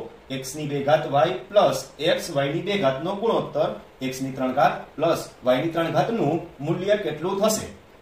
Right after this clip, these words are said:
અહીં એક્સ ની જગ્યાએ ત્રણ અને વાય ની જગ્યાએ ચાર કિંમત લઈ આ ગુણોત્તર શોધવાનો પ્રયત્ન કરીએ, તો એક્સ ની જગ્યાએ ત્રણ અને ત્રણ ની બે ઘાત અને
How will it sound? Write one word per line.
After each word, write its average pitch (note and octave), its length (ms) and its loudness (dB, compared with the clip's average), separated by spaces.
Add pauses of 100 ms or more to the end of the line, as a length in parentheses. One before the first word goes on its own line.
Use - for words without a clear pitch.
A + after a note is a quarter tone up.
(120)
અહીં G#3+ 360 0
એક્સ F3+ 240 -6
ની G#3+ 100 -4
જગ્યાએ G#3+ 280 0
ત્રણ A#3+ 360 2
અને D#3+ 140 0
વાય D#3+ 160 2
ની F#3+ 100 -2
જગ્યાએ F#3+ 360 -4
ચાર F#3+ 220 2 (400)
કિંમત G3+ 320 -2
લઈ A3 180 4 (240)
આ F#3 80 0
ગુણોત્તર G#3 480 0
શોધવાનો D#3 340 2
પ્રયત્ન D#3 400 0
કરીએ, C#3 280 0 (240)
તો D3+ 100 4 (280)
એક્સ D3 240 -4
ની G3 80 -6
જગ્યાએ G3+ 280 -2
ત્રણ G3+ 180 4
અને C#3+ 100 0
ત્રણ D3 240 -2
ની E3 180 0 (200)
બે C#3 200 2
ઘાત F#3 220 8 (280)
અને D#3 160 2